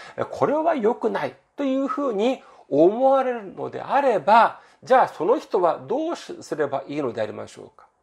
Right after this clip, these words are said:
そうです。自分が飲まなければいいのであります。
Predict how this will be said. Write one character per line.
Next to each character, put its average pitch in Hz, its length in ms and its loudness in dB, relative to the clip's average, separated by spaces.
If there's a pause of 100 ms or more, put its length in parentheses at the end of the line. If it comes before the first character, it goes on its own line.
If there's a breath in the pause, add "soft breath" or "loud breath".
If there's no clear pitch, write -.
(1040 loud breath)
そ 294 140 2
う 254 40 6
で 180 60 4
す。 - 140 -10 (120)
自 170 300 -2
分 339 300 4
が 349 100 4
飲 294 160 2
ま 339 160 0
な 330 140 0
け 247 160 -2
れ 196 120 -2
ば 208 300 -2
い 262 220 -4
い 269 40 -2
の 190 140 2
で 135 100 -6
あ 123 120 0
り 117 100 -8
ま 117 160 -10
す。 - 160 -20